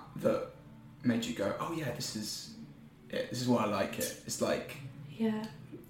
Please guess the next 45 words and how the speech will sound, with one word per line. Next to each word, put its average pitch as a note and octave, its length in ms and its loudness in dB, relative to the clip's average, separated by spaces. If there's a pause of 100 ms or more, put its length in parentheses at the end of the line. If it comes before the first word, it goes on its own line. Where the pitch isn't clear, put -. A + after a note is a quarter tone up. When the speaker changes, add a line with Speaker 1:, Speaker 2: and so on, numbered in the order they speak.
Speaker 1:
I - 60 12
mean, D#3 100 12
I D#3 40 12
suppose D#3 280 12
lockdown's C3 520 12
kind A#2+ 160 10
of A2 100 4
weird C#2 380 4
in - 160 6
that, C2+ 140 2
like, - 340 0 (960)
you're A#2+ 80 2
sort - 160 -2
of - 40 -2
starved - 480 6
of - 60 -4
things. - 680 -4 (100)
Speaker 2:
Yeah. F3 160 -6 (500)
Speaker 1:
But - 360 2 (1200)
y-, A#2+ 200 0
that, B2 300 8
that, B2+ 200 6
that, C3 220 12
like, B2 120 12
'cause B2+ 140 10
we B2 180 12
did A#2 140 8
some A2+ 100 6
of - 60 8
those - 140 4
as G#2 60 0
well. - 440 2
Speaker 2:
Yeah. A3 220 6
Speaker 1:
And A#2 120 10
doing B2 220 12
those A2+ 120 8
kind A2 160 4
of A2+ 60 -2
readings A2+ 460 4
can, A#2 420 6
could A#2 160 2
have G#2+ 100 0
been A2+ 220 4
kind G#2+ 220 4
of - 160 -4